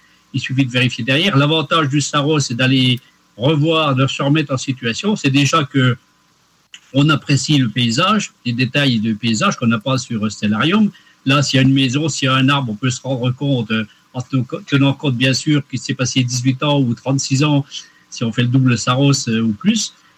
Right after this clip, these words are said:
euh, voir si les, si le paysage n'a pas changé, s'il n'y a pas des maisons qui ont été construites ou rasées, s'il n'y a pas des arbres qui ont poussé. Mais à part ça, on peut, on a quand même une bonne idée du relief et du,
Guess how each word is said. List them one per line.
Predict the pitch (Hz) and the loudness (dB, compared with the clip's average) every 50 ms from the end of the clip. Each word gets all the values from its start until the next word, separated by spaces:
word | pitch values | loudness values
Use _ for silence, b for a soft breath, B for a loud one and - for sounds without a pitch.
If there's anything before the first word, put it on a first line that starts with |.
| b _ - | b _ -4
euh, | 135 123 123 120 120 120 117 117 120 117 107 | -2 0 0 2 2 0 0 0 0 0 0
voir | 110 139 156 135 | 2 2 0 0
si | - - 135 | 0 0 0
les, | 120 123 127 120 120 113 | 2 4 4 2 2 0
si | 113 - - 139 131 127 113 113 | 0 -2 -2 -2 0 0 -2 -2
le | 117 | -4
paysage | 104 - 120 120 117 131 143 139 | -2 0 0 0 2 2 2 4
n'a | 123 127 117 | 4 2 2
pas | - 123 113 | 0 0 -2
changé, | - - 123 127 123 139 185 214 | -2 -2 0 0 2 4 4 2
s'il | 202 - - | 2 0 0
n'y | 120 | 0
a | 135 | 0
pas | 127 | 2
des | 123 123 | 2 2
maisons | 120 123 120 117 139 139 - | 2 2 2 2 2 2 2
qui | - - | 0 -2
ont | 123 | -4
été | - - - 117 | -2 -2 -2 -4
construites | - 127 123 123 - - 143 139 - | -2 -2 -4 -4 0 0 0 0 0
ou | 131 113 | -2 -2
rasées, | 113 120 117 123 156 180 196 | -2 0 0 2 0 0 0
s'il | 165 - 127 | -2 -2 -4
n'y | 110 | -4
a | - | -2
pas | 127 120 | -2 -2
des | 123 120 113 104 139 | 0 0 0 2 0
arbres | 127 - - | -2 -2 -4
qui | 113 | -8
ont | 104 | -6
poussé. | 104 123 127 - 202 214 240 233 B B B B B B B - | -4 -4 -2 0 0 0 0 0 B B B B B B B 0
Mais | 123 | 2
à | 123 123 | 2 2
part | 127 120 107 - | 0 -2 -6 -4
ça, | - 185 170 | -2 0 0
on | 147 120 | 0 0
peut, | - 139 | 0 2
on | 135 131 | 2 4
a | 135 131 | 2 2
quand | - 151 160 | 2 0 2
même | 165 | 4
une | 151 143 139 | 4 4 4
bonne | 131 156 156 160 | 4 4 2 2
idée | 151 139 151 156 | 2 2 2 2
du | 143 131 135 | 2 2 0
relief | 120 127 127 123 127 143 151 147 139 - | 0 0 0 0 2 2 0 0 -2 -2
et | 123 | -4
du, | 123 120 117 110 104 - - | -2 -2 -2 -2 -4 -6 -8